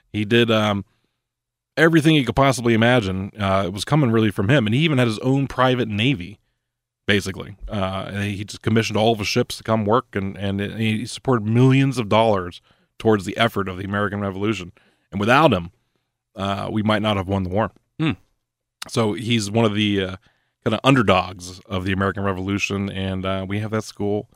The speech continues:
Speaker 1: name to think about. And so every time you go drive past that or see that or, you know, you hear about it, uh, think about that. We might not be standing here today if it wasn't for Robert Morris.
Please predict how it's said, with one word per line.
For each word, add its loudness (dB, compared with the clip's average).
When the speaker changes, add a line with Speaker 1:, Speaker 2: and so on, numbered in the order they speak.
Speaker 1:
name -2
to -6
think -4
about. -6
And -6
so -6
every -2
time 0
you 0
go -4
drive 2
past 2
that 2
or 0
see 0
that 4
or, -4
you -8
know, -4
you -4
hear 0
about 2
it, 0
uh, 0
think -6
about 4
that. 0
We -6
might -2
not -4
be 0
standing 4
here 4
today 6
if 2
it 0
wasn't 2
for 8
Robert -4
Morris. -12